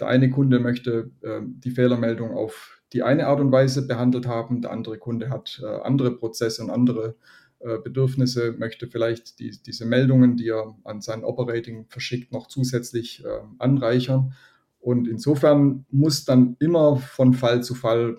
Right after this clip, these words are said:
äh, unterschieden werden. Also da muss, muss dann da tatsächlich der Kunde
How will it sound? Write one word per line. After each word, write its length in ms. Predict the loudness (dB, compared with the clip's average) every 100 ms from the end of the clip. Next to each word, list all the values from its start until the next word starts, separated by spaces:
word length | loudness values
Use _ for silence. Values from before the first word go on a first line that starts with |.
| _
äh, 160 | -8 -6
unterschieden 600 | -6 -8 -8 -8 -8 -6
werden. 180 | -6 -8
Also 160 | -12
da 320 | -6 -4 -4 -2
muss, 260 | 2 2 2
muss 200 | 0 0
dann 240 | -2 -2
da 200 | -4 -8 _
tatsächlich 460 | -10 -6 -4 -4
der 140 | -6 -6
Kunde 500 | 0 2 2 2